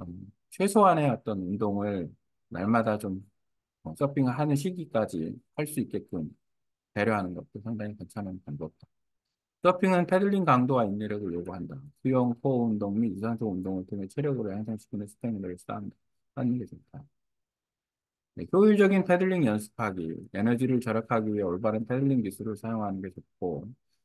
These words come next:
장황한 패들링보다는 부드럽고 효율적인 움직임에 집중하세요. 급진적인 패들링은 빨리 지칠 수 있습니다. 그러니까 효과적인 패들워크, 패들링.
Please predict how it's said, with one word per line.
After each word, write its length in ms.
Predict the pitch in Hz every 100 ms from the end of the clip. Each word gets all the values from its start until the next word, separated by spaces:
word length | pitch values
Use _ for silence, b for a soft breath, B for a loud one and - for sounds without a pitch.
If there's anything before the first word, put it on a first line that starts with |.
| _ -
장황한 440 | 98 127 147 143
패들링보다는 760 | 147 156 165 147 127 117 113 113
부드럽고 540 | 110 110 131 131 123 113
효율적인 520 | 143 151 135 117 104
움직임에 440 | 92 95 98 95
집중하세요. 680 | 92 - - 95 82 - 71 - -
급진적인 500 | 101 - 117 113 110
패들링은 680 | 117 117 110 104 123 143 139 b -
빨리 260 | 139 147
지칠 280 | 143 - 104
수 120 | -
있습니다. 320 | - - - - - _ 101
그러니까 200 | 90 85 - _ _ _ -
효과적인 840 | 190 - 226 214 196 180 175 156
패들워크, 500 | 147 160 160 113 90 -
패들링. 560 | 151 151 113 85 98